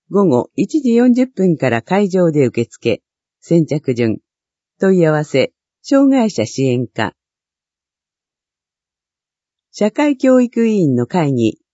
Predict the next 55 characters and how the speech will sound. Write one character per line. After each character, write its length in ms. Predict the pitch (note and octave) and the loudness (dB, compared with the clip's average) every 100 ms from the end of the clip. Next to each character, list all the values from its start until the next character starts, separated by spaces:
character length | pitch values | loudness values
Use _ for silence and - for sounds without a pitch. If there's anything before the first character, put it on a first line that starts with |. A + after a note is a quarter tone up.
| _ _ _ _ _ _ | _ _ _ _ _ _
八 300 | - - D#4+ | -6 -2 2
月 240 | D4 C4+ C4+ | 2 2 2
二 180 | B3+ A3+ | 2 4
十 240 | D#3 C3+ | 2 2
二 160 | C#3 E3+ | 2 2
日 240 | F#3+ F#3 | 0 0
木 280 | F3+ F3 F#3+ | -2 0 0
曜 240 | F#3 D3+ | 2 2
日、 220 | B2 A#2+ - _ _ | 0 -4 -6 _ _
午 140 | B3+ | 0
前 240 | B3 F#3 B2+ | 2 0 0
九 160 | D#3+ | -2
時 140 | D3+ F3+ | -2 0
半 260 | F3 D3+ | -2 -2
か 140 | A#2+ A2+ | -4 -4
ら。 160 | G#2 - _ _ _ _ - | -6 -10 _ _ _ _ -6
場 120 | F#3+ | -4
所 160 | A3 G3 | -2 -2
は 180 | F#3 - _ | -4 -6 _
市 160 | - B3 | -4 0
役 240 | C#4 - | 0 -2
所 160 | - B2 | -6 -2
五 160 | C3 | -2
階、 320 | - C#3 A#2+ - _ _ | -2 -2 -4 -8 _ _
五 140 | F3+ | -2
百 320 | G#3+ B3 A#3+ | 0 -2 0
四 240 | G#3 G3 F#3 | 0 0 0
階 240 | F#3+ F3 | 0 0
議 180 | E3 E3 | 2 0
室。 380 | - - G#2+ - _ _ _ _ _ _ _ | -4 -6 -8 -8 _ _ _ _ _ _ _
定 180 | G3+ F#3+ | 2 4
員 240 | F3+ E3+ | 4 2
十 220 | D#3 E3+ | 2 2
人。 300 | C3 A#2+ A2 - _ _ _ | 2 0 -2 -6 _ _ _
申 180 | F3+ G3 | 0 0
し 120 | - | -2
込 100 | E3 | 0
み、 200 | D#3 C#3 - _ _ | 0 0 -4 _ _
当 200 | B3 B3+ | 0 2
日 260 | A#3 A#3 - | 0 -6 -6
会 240 | D#3+ D3+ | -2 -2
場 280 | C3 C#3 B2+ | 0 0 2
へ。 200 | A2 - _ _ _ _ _ - | 0 -4 _ _ _ _ _ 0
申 200 | B3+ D4+ | 2 2
し 80 | - | 0
込 60 | |
み 140 | C#4+ D4 | 2 2
多 140 | C4+ | 0
数 220 | B3+ C#4 | -2 0
の 120 | G#3 D#3+ | 2 2
場 160 | E3+ | 0
合 160 | F3 E3+ | 2 2
は 80 | E3+ | 0
抽 260 | - B2 | -2 -4
選。 360 | B2+ A#2+ A2+ | -2 -2 -2